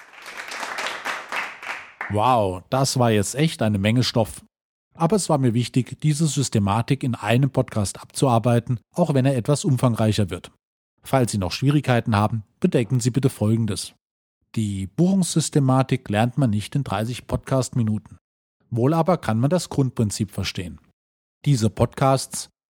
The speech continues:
können weder Lehrbücher noch Seminare ersetzen. Sie sind nur ein Einstieg und eine Vorbereitung für Bücherstudium und Weiterbildung. Sprechen Sie auch Ihren Steuerberater an, auch er oder sie erklärt Ihnen gerne weitere Details.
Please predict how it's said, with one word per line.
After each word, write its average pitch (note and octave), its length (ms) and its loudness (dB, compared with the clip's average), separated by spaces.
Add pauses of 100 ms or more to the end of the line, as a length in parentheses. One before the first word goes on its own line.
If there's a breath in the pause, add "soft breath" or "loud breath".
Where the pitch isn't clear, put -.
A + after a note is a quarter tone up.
(140)
können B2+ 340 0
weder C3 240 0
Lehrbücher C3 720 0 (100)
noch D#3 200 0
Seminare A#2+ 580 -2
ersetzen. A2 540 -4 (380)
Sie - 160 0
sind F#3+ 240 -2
nur F3 180 0
ein G#2 160 0
Einstieg C#3 600 -2
und G3+ 140 0
eine C3+ 160 2
Vorbereitung A#2+ 760 -2
für G#2 300 -4
Bücherstudium D#3 800 0
und E3 160 -2
Weiterbildung. F#2 600 -2 (500)
Sprechen C3 360 -2
Sie E3 120 0
auch D#3+ 160 0
Ihren F3+ 220 0
Steuerberater G#2+ 960 -4
an, D3+ 220 2 (240)
auch G#2+ 380 -4
er C3 340 0
oder G2+ 240 -2
sie C3+ 280 0 (200)
erklärt C3 420 0
Ihnen D3+ 280 0
gerne G2+ 360 0
weitere G2 360 -2
Details. - 600 -4